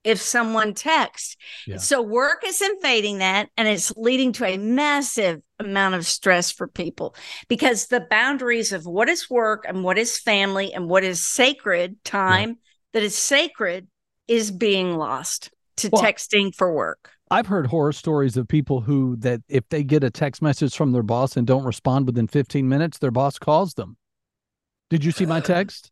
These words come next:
Speaker 2: Why didn't you respond to my text?" I'm like, "Who are you?
Speaker 1: Oh.
Speaker 2: And what in the world is going on that you need me that bad at five thirty on a Friday?" Like, back up.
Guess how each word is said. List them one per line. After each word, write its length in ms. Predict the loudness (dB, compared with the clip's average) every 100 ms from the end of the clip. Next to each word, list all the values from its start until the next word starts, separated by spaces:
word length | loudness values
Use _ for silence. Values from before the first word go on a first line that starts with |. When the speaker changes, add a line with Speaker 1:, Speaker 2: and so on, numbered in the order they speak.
| _ -2
Speaker 2:
Why 120 | 0
didn't 160 | 2
you 60 | 0
respond 300 | -2 -2 0
to 60 | 0
my 120 | 0
text?" 380 | 0 0 -4 _ _ _ 0
I'm 80 | 0
like, 220 | 0 -6 _
"Who 200 | -2 0
are 220 | 2 0
you? 420 | 0 0 2 0 -4 -14 -8 -2
Speaker 1:
Oh. 220 | -2 0
Speaker 2:
And 320 | 0 2 0 0
what 220 | 0 2
in 120 | 0
the 60 | 0
world 380 | 2 2 2 0
is 120 | 0
going 280 | 0 2 2
on 200 | 2 0
that 120 | 0
you 160 | 0 2
need 280 | 2 2
me 140 | 0 0
that 280 | 0 0 0
bad 380 | 2 2 0
at 160 | -2 -6 0
five 260 | 0 0 0
thirty 300 | 0 2 0
on 140 | -2
a 60 | -4 -2
Friday?" 640 | 2 2 2 -2 -6 -14 _ _ _ _ _ -4
Like, 180 | -4 -4 _
back 380 | 0 2 0 -6 -18 _
up. 380 | 0 0 0 -8